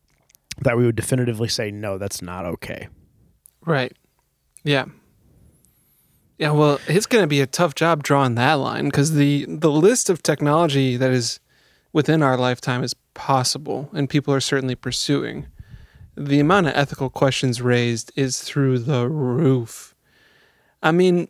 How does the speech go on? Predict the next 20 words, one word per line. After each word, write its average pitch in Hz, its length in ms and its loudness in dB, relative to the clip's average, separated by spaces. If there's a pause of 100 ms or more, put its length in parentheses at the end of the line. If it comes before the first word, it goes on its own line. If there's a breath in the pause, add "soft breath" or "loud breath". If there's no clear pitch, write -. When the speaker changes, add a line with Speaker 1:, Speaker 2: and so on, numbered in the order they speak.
(280)
Speaker 2:
I 247 100 0
could 302 220 0
see 180 220 2
how 160 160 4
having 143 280 2
a 131 60 2
neural 131 340 2
implant 131 420 -4
would 135 160 0
help. 135 300 -6 (1120)
I 185 80 0
could 196 160 4
honestly 170 400 2
see 143 220 0
that. - 300 -6
And 147 160 0
I 147 120 4
think 185 260 0
that's 175 220 2 (140)
probably 214 920 0